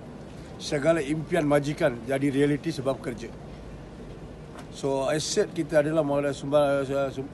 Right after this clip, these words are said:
modal in-, insan. Patutnya kita jaga. Dan hari ini satu keadaan jauh berbeza dengan pembangunan negara kita. Saya masih tidak boleh percaya ada tempat-tempat seperti ini wujud di Malaysia. Walaupun kita dah bangunkan semua ladang-ladang sebelum ni.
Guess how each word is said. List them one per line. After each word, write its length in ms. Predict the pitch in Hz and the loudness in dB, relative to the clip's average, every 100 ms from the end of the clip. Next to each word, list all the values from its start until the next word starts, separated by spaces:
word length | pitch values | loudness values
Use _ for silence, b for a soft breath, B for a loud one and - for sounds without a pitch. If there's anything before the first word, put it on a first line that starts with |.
| 127 | -4
modal 160 | 139 | -2
in-, 180 | 143 147 - 175 | -2 -4 -8 -8
insan. 260 | 147 - - - - - - - - - - - | -6 -8 -8 -12 -14 -14 -14 -14 -14 -14 -14 -12
Patutnya 400 | - 143 151 151 | -6 -4 -2 -2
kita 160 | 143 147 | -4 -4
jaga. 300 | 139 135 101 - - - - - - - - | -4 -4 -6 -12 -14 -14 -14 -14 -14 -14 -8
Dan 160 | 139 139 | -2 0
hari 240 | 139 147 | 0 0
ini 80 | 165 | -2
satu 240 | 160 - | -4 -6
keadaan 400 | 151 147 156 147 131 | -2 0 0 -2 -4
jauh 240 | 147 175 175 | -4 -2 0
berbeza 400 | 175 156 165 165 | 0 2 4 2
dengan 320 | 160 165 156 - | 0 0 -2 -4
pembangunan 360 | 143 156 170 165 | -2 0 2 0
negara 240 | 160 165 | 0 -2
kita. 240 | 160 - - - - - - - - - | -4 -8 -12 -12 -14 -14 -14 -14 -14 -8
Saya 160 | - 151 147 | -2 0 0
masih 240 | 151 165 | 0 -2
tidak 160 | 160 156 | -2 -2
boleh 160 | 156 | -2
percaya 400 | 151 - 160 156 98 - | -2 0 2 2 -2 -6
ada 220 | 135 139 | -2 0
tempat-tempat 640 | 170 160 143 151 147 151 139 | 2 0 0 0 0 -2 -4
seperti 160 | 147 | -4
ini 120 | 151 160 | 0 2
wujud 280 | 156 156 | 2 2
di 80 | 143 | 0
Malaysia. 320 | 139 147 - 104 - - - - - - - - - - - - - - - - - - | 0 -2 -4 -12 -12 -14 -14 -14 -14 -14 -14 -14 -14 -14 -14 -14 -14 -16 -16 -16 -14 -6
Walaupun 400 | 131 151 165 143 | 2 2 2 -2
kita 160 | 147 | -2
dah 120 | 156 147 | 0 4
bangunkan 360 | 151 156 147 | 4 2 0
semua 320 | 135 151 151 | 0 2 4
ladang-ladang 440 | 143 147 147 143 139 | 4 4 2 0 -2
sebelum 360 | 139 147 156 | -2 -2 -4
ni. 80 | - | -8